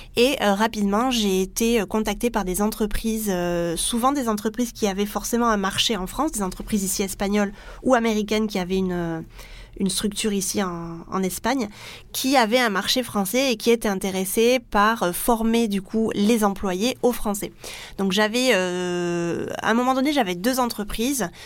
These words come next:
sur lesquelles j'avais environ, euh, que je me souvienne bien, pour pas te dire de bêtises, j'avais environ sept, huit heures de cours par semaine sur les deux entreprises. Mais forcément, en fait, le problème qui se passait, c'est que c'était des entreprises qui m'avaient contacté via un intermédiaire.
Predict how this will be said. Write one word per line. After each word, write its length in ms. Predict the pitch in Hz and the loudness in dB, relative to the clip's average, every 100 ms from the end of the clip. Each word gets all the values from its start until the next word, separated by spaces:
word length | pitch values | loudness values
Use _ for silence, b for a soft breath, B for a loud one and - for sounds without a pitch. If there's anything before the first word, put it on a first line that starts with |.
| B | B
sur 240 | - - | -4 -2
lesquelles 540 | 202 190 190 233 254 240 | 0 -2 2 2 2 2
j'avais 420 | 208 185 190 240 | 2 0 2 2
environ, 580 | 214 202 196 202 214 226 | 2 0 -4 0 0 2
euh, 760 | 190 180 175 175 175 175 170 180 214 - - - - - | 2 0 0 0 0 -2 -4 -6 -10 -14 -16 -14 -14 -8
que 80 | - | -6
je 80 | 190 | -2
me 140 | 196 | -2
souvienne 480 | 185 - 220 214 190 | -2 -2 0 0 0
bien, 180 | 190 220 | 0 -2
pour 140 | 214 | -2
pas 100 | 202 | -2
te 80 | 208 | -2
dire 140 | 233 | -2
de 80 | 202 | -2
bêtises, 320 | 185 180 240 247 B B | -2 -2 -4 -6 B B
j'avais 180 | 214 220 | 0 2
environ 380 | 247 214 240 | 2 2 2
sept, 300 | 247 - 254 | 2 2 0
huit 220 | - 220 220 | -2 -2 2
heures 200 | 220 220 | 0 0
de 80 | |
cours 260 | 202 233 226 | -2 0 0
par 220 | - 180 | -2 -4
semaine 560 | - - 208 196 254 - B B | -4 0 2 2 0 -4 B B
sur 140 | - 190 | -6 -2
les 100 | 190 | 2
deux 160 | 214 | 4
entreprises. 580 | 208 190 185 - 247 220 B B - | 2 -2 -6 -2 -2 -4 B B -2
Mais 60 | |
forcément, 540 | 196 - - 220 202 254 | 2 2 2 2 2 2
en 60 | |
fait, 200 | 208 247 | 2 0
le 60 | 208 | -2
problème 380 | 202 190 202 233 | -4 0 0 0
qui 160 | - | -4
se 240 | 202 - - | -4 -4 0
passait, 360 | 190 185 233 | 0 2 0
c'est 200 | 277 - | 0 -4
que 160 | 202 240 | -2 -2
c'était 240 | 240 214 | -2 -2
des 160 | 190 190 | -2 -2
entreprises 500 | 190 190 185 254 262 | -2 -2 0 0 0
qui 240 | - 226 | -4 0
m'avaient 300 | 233 190 202 | 2 2 2
contacté 500 | 214 202 185 175 - | -2 -2 -2 -4 -2
via 360 | 226 190 202 240 | -2 0 2 2
un 160 | - 208 | 0 -2
intermédiaire. 640 | 196 196 196 190 180 - | -2 -2 -2 -2 -4 -10